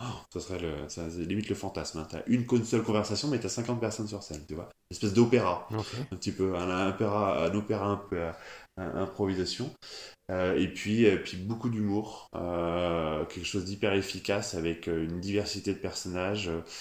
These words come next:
Speaker 1: je, je, quelque chose de grandiose un petit peu, voilà. Comme, comme l'opéra peut l'avoir par rapport à, à, à d'autres spectacles,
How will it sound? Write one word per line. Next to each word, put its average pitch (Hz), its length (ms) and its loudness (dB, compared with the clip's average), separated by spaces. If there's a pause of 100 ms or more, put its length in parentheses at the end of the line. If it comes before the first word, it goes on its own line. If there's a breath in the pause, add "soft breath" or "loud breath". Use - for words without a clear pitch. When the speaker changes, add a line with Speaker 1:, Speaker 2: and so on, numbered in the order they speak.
(320 loud breath)
Speaker 1:
je, - 100 0
je, 98 640 0
quelque 104 200 -2
chose 135 180 4
de 120 60 8
grandiose 92 640 4
un - 20 -8
petit 92 140 -8
peu, 82 220 0 (100)
voilà. - 340 -2 (240 loud breath)
Comme, 131 220 6
comme 139 240 10
l'opéra 127 420 8
peut 123 120 4
l'avoir 104 560 6
par 92 100 2
rapport 95 480 4
à, 82 240 2 (340 loud breath)
à, 82 460 0
à 92 80 0
d'autres 104 300 0
spectacles, 110 580 0